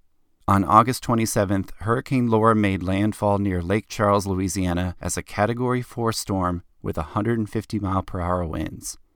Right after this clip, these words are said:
This tied the eighteen fifty-six Louisiana hurricane for the strongest landfalling winds on record for the state. Laura was also the tenth strongest U S landfalling hurricane by wind speed on record.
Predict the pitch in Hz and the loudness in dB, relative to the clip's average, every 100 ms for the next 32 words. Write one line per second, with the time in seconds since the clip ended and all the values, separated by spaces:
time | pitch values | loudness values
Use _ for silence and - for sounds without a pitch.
0 | _ _ 135 151 - 143 147 120 117 135 | _ _ 0 0 4 4 4 2 -2 -2
1 | 139 - 147 135 131 120 113 117 110 - | -2 0 0 0 -2 -4 -2 -2 -2 -2
2 | 104 101 107 113 110 117 101 101 92 - | 0 2 0 0 0 0 0 0 -2 -2
3 | 85 85 82 - _ - 90 90 - 110 | -4 -4 -6 -14 _ -8 -6 -4 -2 -2
4 | 131 123 117 110 110 110 107 107 95 92 | -2 -4 -2 -2 -2 -2 0 0 0 -2
5 | 90 95 - - 95 101 92 85 85 82 | -2 -2 -4 -2 -2 -2 -2 -4 -4 -6
6 | 78 82 76 - - 73 - - - _ | -6 -8 -8 -8 -8 -10 -12 -20 -20 _
7 | _ _ _ _ _ 107 117 123 110 - | _ _ _ _ _ 4 8 10 8 4
8 | 107 123 - 117 101 - - 131 143 - | 2 2 2 -2 -2 -4 -4 -4 -6 -4
9 | 117 110 110 104 - 98 110 104 - 101 | 2 2 2 -2 -4 0 2 0 -2 0
10 | 104 - 101 98 87 107 98 - 90 90 | 0 0 -2 -2 -2 -4 -4 -2 -2 -2
11 | - 85 87 98 123 123 - 98 85 87 | -2 -2 -2 -2 -2 -2 -4 -4 -2 -4
12 | - - - 92 87 87 - - - | -10 -4 0 0 0 -4 -4 -10 -14